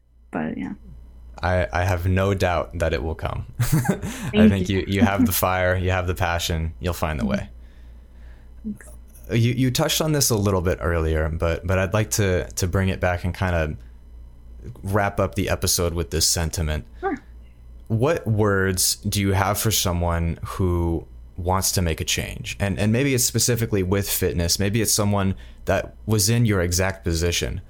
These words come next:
Speaker 1: Mm-hmm.
Speaker 2: Knowing what you know now, being where you are now, what would you tell them?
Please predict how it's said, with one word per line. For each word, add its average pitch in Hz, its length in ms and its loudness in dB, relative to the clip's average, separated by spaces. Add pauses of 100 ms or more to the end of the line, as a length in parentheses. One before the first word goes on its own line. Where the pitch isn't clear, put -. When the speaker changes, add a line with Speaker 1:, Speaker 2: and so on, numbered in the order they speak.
(320)
Speaker 1:
Mm-hmm. 226 420 4
Speaker 2:
Knowing 135 300 4
what 120 140 2
you 107 100 4
know 92 200 4
now, 73 460 0
being 107 320 4
where 95 120 4
you 87 200 2
are 87 220 2
now, 73 400 -2 (340)
what 92 160 2
would 85 160 0
you 82 60 2
tell - 200 -2
them? - 220 -6